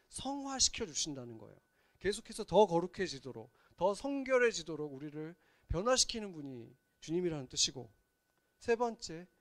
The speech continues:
그렇게 우리 안에 계신 성령님이 또한 치유하시는 분이라는 거예요.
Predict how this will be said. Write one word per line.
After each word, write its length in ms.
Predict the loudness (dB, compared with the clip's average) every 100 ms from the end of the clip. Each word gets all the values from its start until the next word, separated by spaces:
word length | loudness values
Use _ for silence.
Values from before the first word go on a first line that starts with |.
| _ _ _ -12
그렇게 680 | -12 -10 -10 -8 -8 -12 -20 _
우리 200 | -8 0
안에 140 | 0 0
계신 240 | -6 -8
성령님이 600 | -8 -10 -10 -10 -10 -12 -12
또한 320 | -14 -12 -16 -2
치유하시는 760 | 2 2 2 -2 -2 -4 -6
분이라는 420 | -8 -12 -16 -18 -20
거예요. 160 | _